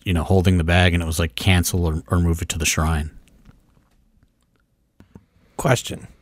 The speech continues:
Speaker 2: That special insurance policy, now, is that something you're left just paying for, and you're like, "Well, fuck, we can't," like, 'cause there's no, like, is there a return <laughs> policy on that? You get any of that
Speaker 1: You
Speaker 2: money
Speaker 1: can't.
Speaker 2: back,
Speaker 1: I
Speaker 2: or
Speaker 1: mean, we,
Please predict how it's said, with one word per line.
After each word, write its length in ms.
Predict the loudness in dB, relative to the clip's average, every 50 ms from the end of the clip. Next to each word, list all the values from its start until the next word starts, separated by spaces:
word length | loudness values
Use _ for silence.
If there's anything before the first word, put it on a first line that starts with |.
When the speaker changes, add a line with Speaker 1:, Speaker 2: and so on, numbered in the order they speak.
| _ _ _ _ _ _ _ _ _ _ _ _ _ _ _ _
Speaker 2:
That 280 | 0 0 0 0 0 0
special 500 | 0 0 0 -2 -4 0 0 0 0 0
insurance 460 | -2 -2 -2 -2 0 0 0 -2 -2
policy, 400 | 0 0 0 0 0 0 -2 -2
now, 180 | 0 0 0 0
is 60 | 2
that 180 | 2 0 2 2
something 300 | 0 2 2 2 0 2
you're 120 | 0 0
left 480 | 2 2 2 2 0 -2 -14 _ -12 -2
just 300 | 0 0 0 0 0 0
paying 280 | 2 2 2 2 0
for, 240 | 2 2 2 4 4
and 80 | 4 2
you're 120 | 2 2
like, 180 | 2 2 0 2
"Well, 180 | 2 2 2
fuck, 320 | 0 0 -2 -2 -2 -2 -4
we 160 | -6 -6 -4
can't," 200 | -4 -4 -2 0
like, 140 | 0 0 2
'cause 140 | 2 2 2
there's 160 | 2 2 2
no, 160 | 4 2 2 4
like, 360 | 4 2 0 0 -2 -6 -6
is 80 | -2
there 100 | 0 0
a 40 | 0
return 440 | 0 0 -2 0 2 2 4 4 4
<laughs> 100 | 4 4
policy 360 | 4 4 4 2 2 2 2 2
on 160 | 2 0 2
that? 200 | 2 2 2 0
You 80 | -2 0
get 140 | 0 0 0
any 160 | 2 0 0
of 40 | 0
that 240 | 0 -2 -2 -4 -8
Speaker 1:
You 80 | -8
Speaker 2:
money 280 | -4 -2 -2 0 0 2
Speaker 1:
can't. 280 | 2 4 2 2 2 2
Speaker 2:
back, 60 | 2
Speaker 1:
I 40 | 2
Speaker 2:
or 160 | 4 2 2
Speaker 1:
mean, 140 | 0 0 2
we, 300 | 0 0 0 -4 -12